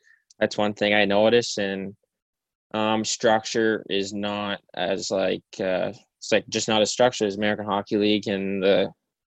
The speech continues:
you know, perhaps the Kings and all of our systems that we have in Ontario. And, um, but yeah, there's just a lot. Um,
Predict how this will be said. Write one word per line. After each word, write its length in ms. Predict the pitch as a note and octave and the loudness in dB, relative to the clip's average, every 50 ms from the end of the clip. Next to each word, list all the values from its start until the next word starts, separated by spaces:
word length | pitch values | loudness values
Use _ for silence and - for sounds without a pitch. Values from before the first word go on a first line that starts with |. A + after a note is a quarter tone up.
| - | -6
you 80 | G2+ G2+ | -4 -2
know, 60 | F#2+ | -2
perhaps 320 | - - - G2 F#2+ - - | 0 2 2 2 2 2 -2
the 80 | G2+ | -4
Kings 380 | G2 - - G2+ G2+ G#2 G2+ G2+ | -4 -2 -2 0 0 0 -2 -2
and 120 | G2+ G2+ | -4 -4
all 260 | - - - G2 G2+ G2+ | -4 -2 0 2 2 4
of 60 | G2 | 4
our 120 | G#2 G2 | 2 2
systems 460 | F#2+ - - G#2+ G2+ - G#2+ G2+ F#2+ | 2 2 0 -2 -2 -2 -4 -4 -2
that 120 | G2+ F#2+ F#2+ | 0 0 0
we 100 | F#2+ F#2+ | 0 0
have 220 | G2+ G2+ G2+ F#2+ | 0 0 0 0
in 80 | G2 G2 | 0 -2
Ontario. 560 | F#2+ F#2+ F2 - - G2+ G2+ G2+ G#2 G#2+ G2+ | -2 -4 -4 -2 0 2 4 4 4 4 2
And, 180 | G2 F#2+ F#2 G2 _ _ _ _ _ _ _ _ _ _ _ _ _ _ _ _ _ - | 0 -2 -6 -10 _ _ _ _ _ _ _ _ _ _ _ _ _ _ _ _ _ -10
um, 500 | G#2+ G2+ F#2 F#2 F#2 F2+ F#2 F#2 - - - _ _ _ - - - - - - - _ | -8 -8 -6 -6 -4 -4 -4 -4 -6 -8 -10 _ _ _ -20 -20 -20 -20 -20 -20 -6 _
but 80 | - A2+ | 2 4
yeah, 140 | A2 A2 | 6 6
there's 160 | A2 A2 A2 A2 | 6 6 6 4
just 160 | A2+ - - | 4 2 2
a 60 | A2 | 2
lot. 280 | G#2+ G#2+ G#2+ G#2 G#2+ - - - | 4 4 4 4 2 0 -4 -12
Um, 500 | - A#1+ F#2+ F#2+ G2 F#2+ F#2+ G2 F#2+ G2 | -16 -14 -12 -12 -12 -10 -10 -10 -10 -12